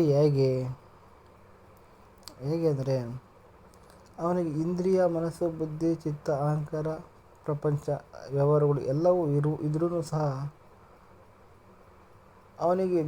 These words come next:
ಬೇರೆ ಅಂತ ಅನಿಸ್ತಾನೆ ಇಲ್ಲ. ಇದೇ ಇದೆ. ಇದು, ಇದು, ಇದೇ ಅನ್ನೋ ಮಾತ್ರಕ್ಕೆ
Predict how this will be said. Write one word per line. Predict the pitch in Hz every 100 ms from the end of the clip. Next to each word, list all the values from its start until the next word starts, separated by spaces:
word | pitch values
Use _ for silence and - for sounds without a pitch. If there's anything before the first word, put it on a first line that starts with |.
| 147
ಬೇರೆ | 147 156 185 190 185
ಅಂತ | 160 165 175 -
ಅನಿಸ್ತಾನೆ | 160 165 - - 170 156
ಇಲ್ಲ. | 139 131 113 - 139 - - - - - - - - - - - - - - - - - - - -
ಇದೇ | 165 175 196 220 233 233 - - - - - - - 143
ಇದೆ. | 139 131 - 135 - - - - - - - - - - - -
ಇದು, | 156 160 185 -
ಇದು, | 165 156 190 170
ಇದೇ | 170 202
ಅನ್ನೋ | 202 196 -
ಮಾತ್ರಕ್ಕೆ | 160 170 180 175 -